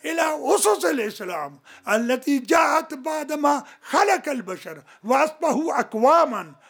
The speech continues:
وطوائف وأبق-، وعشائر. هذا تلك هداية أجتهم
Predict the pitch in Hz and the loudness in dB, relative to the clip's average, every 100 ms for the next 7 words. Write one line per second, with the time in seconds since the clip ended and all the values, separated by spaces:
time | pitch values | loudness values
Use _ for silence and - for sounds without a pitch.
0 | _ 185 233 269 247 302 359 330 254 175 | _ -4 -4 0 2 4 4 2 -2 -6
1 | 165 _ _ 202 254 226 220 208 - - | -18 _ _ 0 0 -2 -4 -4 -4 -12
2 | - 214 254 233 240 247 320 392 330 254 | -8 0 0 2 0 2 4 4 4 0
3 | 190 - _ - 175 208 247 202 _ 156 | -2 -12 _ -10 -8 -6 -8 -8 _ -20
4 | - 180 147 151 120 151 135 135 127 139 | -12 -12 -12 -18 -14 -12 -12 -12 -16 -18
5 | 135 - 127 123 | -20 -20 -20 -20